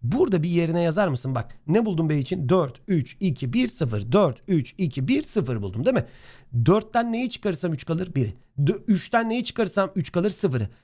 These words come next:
İkiden neyi çıkarsam kalmaz ki la böyle bir değer. Yok demek ki bundan sonra gelmiyor. Yani B dediğim yer dört ya da üçken A dediğim yer bir ya da sıfır olabilir. Peki getir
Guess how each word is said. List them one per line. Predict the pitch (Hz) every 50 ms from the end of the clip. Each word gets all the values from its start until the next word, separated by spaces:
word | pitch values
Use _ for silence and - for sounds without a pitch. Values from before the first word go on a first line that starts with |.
| _ _ -
İkiden | - 170 - - 214 254 247 247
neyi | 240 262 269
çıkarsam | - - - 226 - 156 - 175 143 120 - _ _ _ _ _ _ _ _
kalmaz | - - 127 135 156 170 165 180 208 196 -
ki | - 156 147
la | 185 185
böyle | 156 151 165 180 165
bir | 160 143
değer. | 131 151 151 165 170
Yok | 135 156 208 170 -
demek | 185 180 196 202 196
ki | 180
bundan | 180 185 196 208 202
sonra | 185 - 202 220
gelmiyor. | 240 240 302 349 370 392 349 214 - - - - - -
Yani | - 131 156 156 175 208 202
B | 208 226 254 277 269
dediğim | 302 277 285 285 277
yer | 285 294 294 294 254 196
dört | 269 277 269 269
ya | 277 269
da | 240 233
üçken | 233 269 262 - - - 151 160 - - -
A | - 180 240 269
dediğim | 277 240 165 165 160
yer | 151 135 131 120 113
bir | 262 294 240
ya | 196 214 240
da | 339
sıfır | - - 330 339 339
olabilir. | 285 240 190 151 123 127 101 85 - - - - _ _ _
Peki | - 127 123 170 151
getir | 156 143 - 214 -